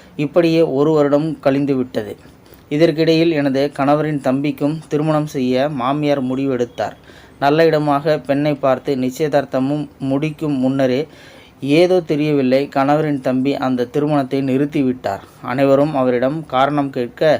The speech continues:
அவரும் அதை பற்றி வாயை திறக்கவே இல்லை. எனது கணவரின் தம்பி உள்ளூரில் ஒரு நிறுவனத்தில் வேலை செய்கின்றார்.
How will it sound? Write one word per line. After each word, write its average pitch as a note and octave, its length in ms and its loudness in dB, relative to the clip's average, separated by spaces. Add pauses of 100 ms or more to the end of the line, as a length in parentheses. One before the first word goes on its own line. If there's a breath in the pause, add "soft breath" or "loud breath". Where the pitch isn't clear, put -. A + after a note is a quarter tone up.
(340 loud breath)
அவரும் D3+ 480 2
அதை B2 260 0
பற்றி C#3+ 380 -2 (160)
வாயை C3+ 380 2 (120)
திறக்கவே C3+ 580 0
இல்லை. A#2+ 320 -4 (480 loud breath)
எனது D#3+ 380 4
கணவரின் D#3+ 520 0
தம்பி D3 320 0 (100)
உள்ளூரில் D#3 520 0
ஒரு C#3 260 0
நிறுவனத்தில் C#3+ 760 0
வேலை C3 340 0
செய்கின்றார். A#2+ 580 -4